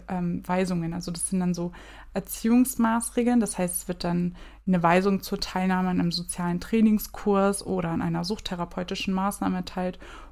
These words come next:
oder auch die Anor-, Anordnung einer Wohngruppe beziehungsweise dieser Wohngruppe beizutreten.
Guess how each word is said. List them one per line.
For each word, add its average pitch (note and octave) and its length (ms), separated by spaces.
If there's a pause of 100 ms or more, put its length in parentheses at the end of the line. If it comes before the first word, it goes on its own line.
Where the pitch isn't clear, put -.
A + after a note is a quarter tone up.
(140)
oder F#3+ 240
auch F3 100
die - 160
Anor-, F3+ 420 (140)
Anordnung F#3+ 880
einer F3 360
Wohngruppe F3 920 (360)
beziehungsweise F3 500
dieser E3 360
Wohngruppe F3 420
beizutreten. - 840